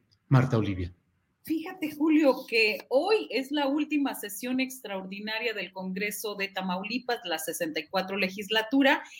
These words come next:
Speaker 2: y trabajaron como nunca, sobre todo el Partido Acción Nacional, la mayoría, y aliado con los tres diputados del pri, una de Movimiento Ciudadano, y ahí te va, cinco de Morena.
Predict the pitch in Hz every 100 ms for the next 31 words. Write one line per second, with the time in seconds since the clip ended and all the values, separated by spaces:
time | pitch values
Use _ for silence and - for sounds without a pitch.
0 | - - - 262 302 320 330 - - _
1 | - 196 185 208 311 294 185 170 226 247
2 | - - _ _ _ - 190 170 185 185
3 | 208 208 214 220 233 - 185 190 196 196
4 | 180 208 202 196 214 190 185 214 247 285
5 | 214 185 180 180 226 247 254 294 311 -
6 | 233 254 277 277 - _ - 185 185 202
7 | 214 208 - 185 175 175 170 170 175 -
8 | 254 254 233 190 190 180 185 196 226 -
9 | 311 330 330 - 247 247 190 180 180 185
10 | 196 214 - 262 277 311 349 466 - _
11 | _ _ - 170 190 190 165 - - -
12 | - 233 208 202 156 151 143 -